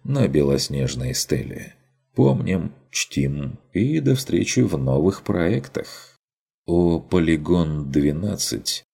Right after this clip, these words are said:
я сегодня уже вспоминал. Игра в той же вселенной, что и «Старгейзер»,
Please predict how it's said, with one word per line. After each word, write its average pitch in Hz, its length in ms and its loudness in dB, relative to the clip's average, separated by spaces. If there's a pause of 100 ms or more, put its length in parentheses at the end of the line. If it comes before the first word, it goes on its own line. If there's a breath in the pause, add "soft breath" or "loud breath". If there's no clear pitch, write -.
я 117 260 2
сегодня 90 640 0
уже 90 380 0
вспоминал. 73 840 -4 (320)
Игра 73 420 4
в 101 120 -4
той 71 260 4
же 71 180 2
вселенной, 76 680 0
что - 300 0
и 76 120 4
«Старгейзер», 67 1120 0